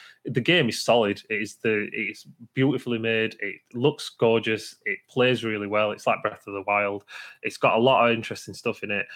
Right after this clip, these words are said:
but that pay to win. It's, it's not really even a really a pay to win aspect because it's,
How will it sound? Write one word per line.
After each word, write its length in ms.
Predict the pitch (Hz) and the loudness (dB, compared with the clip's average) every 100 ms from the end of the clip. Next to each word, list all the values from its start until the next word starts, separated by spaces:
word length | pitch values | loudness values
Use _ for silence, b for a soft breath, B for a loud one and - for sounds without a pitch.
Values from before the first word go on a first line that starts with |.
| B _ - | B _ -6
but 220 | 98 113 | -4 0
that 220 | 110 110 - _ _ _ | 2 2 0 _ _ _
pay 120 | 123 | -2
to 140 | 117 110 | -2 -2
win. 340 | 110 104 101 _ - | -2 -2 -10 _ -10
It's, 120 | 127 - | -10 -4
it's 260 | 160 151 | -4 0
not 160 | 165 123 | 0 0
really 220 | 117 113 | -2 -2
even 160 | 110 107 | -4 -4
a 60 | |
really 260 | 101 104 95 | -4 -4 -6
a 40 | |
pay 160 | - 101 | -4 -6
to 120 | - | -4
win 120 | 101 | -4
aspect 340 | 104 92 95 92 | -4 -4 -6 -6
because 240 | _ 98 - | _ -12 -10
it's, 120 | 95 | -12